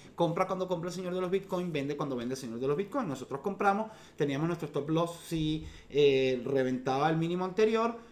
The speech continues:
no nos ha reventado el mínimo anterior porque no ha bajado.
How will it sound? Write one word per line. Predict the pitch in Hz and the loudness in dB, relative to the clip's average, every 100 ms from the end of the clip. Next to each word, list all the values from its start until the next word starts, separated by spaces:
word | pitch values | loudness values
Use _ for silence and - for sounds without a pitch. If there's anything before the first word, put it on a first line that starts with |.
| - | -8
no | 139 147 | -2 2
nos | 156 160 | 2 2
ha | |
reventado | 170 180 160 160 | 2 0 0 0
el | 160 | 2
mínimo | 180 185 | 0 -2
anterior | 180 208 220 220 220 | -2 0 4 4 4
porque | 202 143 | -2 -2
no | 123 123 | 0 2
ha | |
bajado. | 160 185 196 208 233 | 2 4 6 6 2